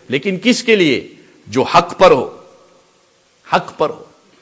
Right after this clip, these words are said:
लेकिन आज ये हमारे लिए एक बहुत बड़ा सबक है मेरे भाइयों, आने वाले फितने बहुत शदीद हैं।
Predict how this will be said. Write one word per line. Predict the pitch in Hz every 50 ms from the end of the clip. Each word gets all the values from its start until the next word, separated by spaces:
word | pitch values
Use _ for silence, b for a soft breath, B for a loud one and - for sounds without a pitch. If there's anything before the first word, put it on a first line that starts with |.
| _ _ _ _ _ _ _ _ _ _ _ _
लेकिन | - - 123 135 139 139
आज | 156 160 185 180 170
ये | 185 175
हमारे | 156 151 156 165 165 165 202
लिए | 208 196 185 175
एक | - - 143
बहुत | 147 147 165 190 202 208 208 214 214
बड़ा | 208 196 196 190 185 165
सबक | - 214 202 190 165 143 180
है | 175
मेरे | 180 175 170 170
भाइयों, | 147 127 147 170 175 175 170 143 101 - - B B B B B B B B B
आने | 147 160 175 185 190 190 185
वाले | 170 170 170 170 175 170 143
फितने | - 190 175 175 175 165 170 160
बहुत | 156 156 147 160 160 143 147
शदीद | - 147 143 156 160 123 95
हैं। | - - -